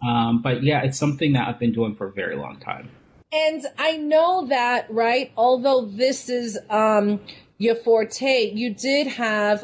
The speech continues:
Speaker 2: a certain amount of time that you spent in the executive world. Can you tell us about that and how you married these two worlds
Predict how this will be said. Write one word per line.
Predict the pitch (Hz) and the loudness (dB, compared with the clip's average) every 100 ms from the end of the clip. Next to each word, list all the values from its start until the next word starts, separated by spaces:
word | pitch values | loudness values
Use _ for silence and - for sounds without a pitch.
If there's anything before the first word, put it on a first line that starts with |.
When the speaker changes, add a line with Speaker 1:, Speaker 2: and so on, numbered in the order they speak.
| - | -4
Speaker 2:
a | - | -2
certain | - - 247 226 | 0 2 2 2
amount | 220 196 196 | 0 0 -2
of | 190 | -6
time | - 247 240 | -4 -2 0
that | 190 | -2
you | 196 | -4
spent | 202 - 214 202 202 - | -6 -4 -2 -4 -4 -2
in | 214 214 | -2 0
the | 220 | 2
executive | 196 190 - 214 220 226 196 170 | 0 -2 -2 -2 0 -4 -4 -4
world. | 165 165 147 143 - - - _ _ | -2 0 0 -4 -6 -16 -20 _ _
Can | 254 240 | 2 2
you | 254 | 2
tell | - 262 262 | 0 2 2
us | 262 | 0
about | 240 226 208 208 | 0 2 0 0
that | 208 214 220 214 | -2 0 -2 -4
and | 202 | -6
how | 196 208 | -2 -2
you | 208 220 | 0 -2
married | 202 196 196 220 202 190 180 - 175 | -2 -2 0 0 -2 -4 -6 -8 -8
these | 202 208 - | -6 -6 -6
two | - 220 | -6 -6
worlds | 180 180 190 175 160 156 | -2 0 2 2 0 -2